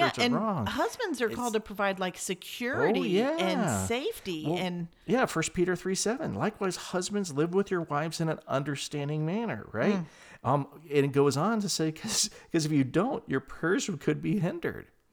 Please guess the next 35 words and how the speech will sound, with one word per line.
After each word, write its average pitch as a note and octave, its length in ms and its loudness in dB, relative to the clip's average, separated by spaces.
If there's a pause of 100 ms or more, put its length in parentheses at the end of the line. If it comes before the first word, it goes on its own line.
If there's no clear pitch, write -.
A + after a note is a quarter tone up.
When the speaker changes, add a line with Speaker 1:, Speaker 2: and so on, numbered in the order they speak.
(340)
Speaker 1:
You B2 60 2
know? C#3 60 4
Speaker 2:
Right. F3 280 -2
Speaker 1:
So C3+ 140 0
here's D#3+ 380 -2
a - 40 2
way C#3 160 0
you D3 200 -2
have B3 100 -2
to D#3 80 -4
provide C3 480 -4
understanding, D3 880 -6
or B3+ 140 -8
your B3+ 160 -4
prayers C4+ 580 -8
are, E3 220 0
are C3+ 140 4
hindered. G2+ 500 -4 (400)
Speaker 2:
That's D4+ 180 -2
a F4 60 -2
big A#3+ 240 -2
deal. E4+ 280 -2
Speaker 1:
That's A#3+ 400 4
a, G#4+ 120 2
that's - 720 -2
a G4 40 2
pretty G4+ 300 2
big F4+ 240 -4
deal. G#4 260 2
Speaker 2:
That's E4 220 4
a D#4+ 60 -4
big C#4 160 -2
deal. A#4 140 2
And A#3 100 2
I, A#3+ 140 2